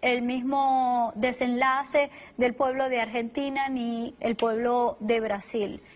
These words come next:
Es decir, estamos, estamos bien claros en conciencia, sabemos diferenciar entre el neoliberalismo y en, en este proceso que realmente es un proceso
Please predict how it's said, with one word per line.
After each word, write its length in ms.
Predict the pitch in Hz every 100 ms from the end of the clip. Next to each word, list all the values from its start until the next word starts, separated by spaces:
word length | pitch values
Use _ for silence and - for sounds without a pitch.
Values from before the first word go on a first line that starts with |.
| - -
Es 100 | 220
decir, 360 | 254 285 262 - - -
estamos, 540 | 233 - 277 262 220 -
estamos 340 | - 262 262
bien 540 | 233 220 202 277 320 294
claros 440 | 277 240 240 233
en 140 | 240 226
conciencia, 840 | 233 226 233 220 214 202 214 - - - -
sabemos 840 | 254 226 277 294 262 254 240 220
diferenciar 720 | 226 - 226 226 220 - 254
entre 280 | 247 240 240
el 120 | 233 233
neoliberalismo 1040 | 233 233 220 220 214 226 262 - 233 233 - -
y 160 | 233 240
en, 340 | 233 226 208 -
en 260 | 240 233
este 300 | 285 311 330
proceso 580 | 320 240 226 269 254 285
que 120 | 262
realmente 600 | 233 220 214 240 254 247 247
es 80 |
un 100 | 240
proceso 520 | 233 240 247 240 254